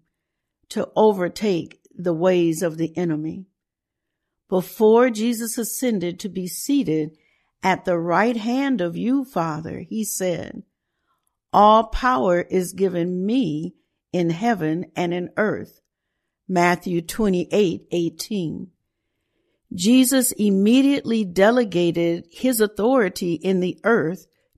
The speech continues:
to the church. Matthew twenty-eight nineteen.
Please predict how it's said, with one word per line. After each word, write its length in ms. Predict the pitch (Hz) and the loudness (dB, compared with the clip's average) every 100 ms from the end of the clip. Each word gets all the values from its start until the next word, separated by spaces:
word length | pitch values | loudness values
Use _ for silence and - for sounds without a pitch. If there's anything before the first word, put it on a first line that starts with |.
| - | -6
to 140 | 202 | -2
the 160 | 165 160 | 0 -2
church. 640 | - 202 151 - - - _ _ _ _ - | -4 -4 -4 -6 -12 -18 _ _ _ _ -10
Matthew 600 | 160 160 165 165 175 160 | -2 2 2 0 -4 -4
twenty-eight 720 | 160 - 196 170 156 160 - | -6 -4 -2 0 0 -2 -4
nineteen. 880 | 175 165 160 160 - 160 - - 202 | -4 -2 -2 -6 -8 -8 -8 -14 -20